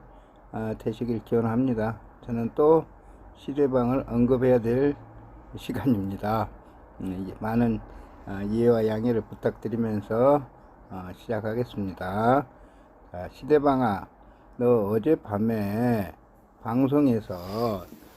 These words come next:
내 커뮤니티에 있던 글을 갖다가,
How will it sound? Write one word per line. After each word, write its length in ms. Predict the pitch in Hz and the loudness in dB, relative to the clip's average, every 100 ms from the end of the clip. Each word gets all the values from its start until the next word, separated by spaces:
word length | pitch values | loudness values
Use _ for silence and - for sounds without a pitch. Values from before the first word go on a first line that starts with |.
| - - | -20 -6
내 560 | 110 143 170 175 175 165 | 2 6 8 8 6 4
커뮤니티에 1400 | 165 - 208 214 208 180 _ 160 147 147 143 139 139 135 | 0 -8 -6 -4 -4 -6 _ -2 0 0 -2 -2 -2 -2
있던 400 | 117 - 170 143 | -4 -2 0 0
글을 360 | - 131 151 | -2 -2 0
갖다가, 1040 | 143 - - 123 120 113 98 101 110 95 | -2 -12 -10 -8 -4 -4 -4 -4 -4 -6